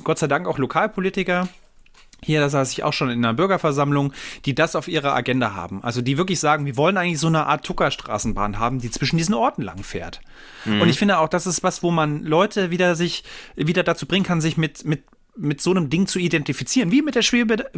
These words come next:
Speaker 1: Schwebebahn in Wuppertal. Das war hö-, höchst kontrovers, als das Ding, als da,
Speaker 2: Mhm.
Speaker 1: ähm, ent-, äh, das entschieden wurde, das zu machen. Ich glaube, das wurde mit ganz
Speaker 2: Ja, und
Speaker 1: knapper
Speaker 2: heute
Speaker 1: Mehrheit damals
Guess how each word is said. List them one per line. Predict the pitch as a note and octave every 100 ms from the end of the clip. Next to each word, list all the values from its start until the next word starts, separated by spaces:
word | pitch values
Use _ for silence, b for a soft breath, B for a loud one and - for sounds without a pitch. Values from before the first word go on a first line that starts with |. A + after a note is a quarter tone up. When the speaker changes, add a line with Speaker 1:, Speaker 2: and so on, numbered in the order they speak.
| F#3
Speaker 1:
Schwebebahn | - A3 G#3 G3+ F#3+
in | E3+
Wuppertal. | A#3+ - - G2+ F#2+
Das | -
war | C3 A#2+
hö-, | G#3 E4
höchst | D#3+ D4 -
kontrovers, | A3 G#3+ D3+ D#3+ - -
als | B2+ C3
das | B2
Ding, | E3 E3 E3 B B B B -
als | D#3+
da, | E3
Speaker 2:
Mhm. | G2+ G#2 C#3+
Speaker 1:
ähm, | C3+ C#3 C3+ C#3 - -
ent-, | D3 C#3+ -
äh, | D3+
das | - D3
entschieden | C#3 A#3 C#4 F#3+
wurde, | A#2 A#2
das | C#3+
zu | -
machen. | C#3 A#3+ C3 G2+
Ich | -
glaube, | D3 C#3
das | C#3
wurde | D3+
mit | D3+ C3+
ganz | F#2
Speaker 2:
Ja, |
und | F#2
Speaker 1:
knapper | - G3
Speaker 2:
heute | D3
Speaker 1:
Mehrheit | G3+ G#3 F3+ E3
damals | D#3+ D#3+ E3+ -